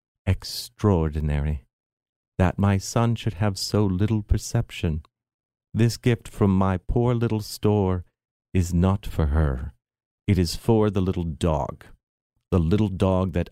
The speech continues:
I may not have." "My thanks, Mom," he said. "Thanks." "So go," she said. "I would not hold you. Take with you my wishes for your joy among your loved ones.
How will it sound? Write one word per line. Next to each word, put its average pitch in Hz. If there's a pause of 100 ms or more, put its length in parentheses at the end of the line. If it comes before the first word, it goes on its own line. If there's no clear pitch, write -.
I 98
may 78
not 80 (120)
have." 71 (1300)
"My 113 (120)
thanks, 175
Mom," 87
he 98
said. 113
"Thanks." 131 (1080)
"So 113
go," 95
she -
said. 71 (420)
"I 82
would 78
not 104
hold 87
you. 82 (420)
Take 120
with 117
you 110
my 90
wishes 110
for -
your 80
joy 107
among 95
your 87
loved 85
ones. 85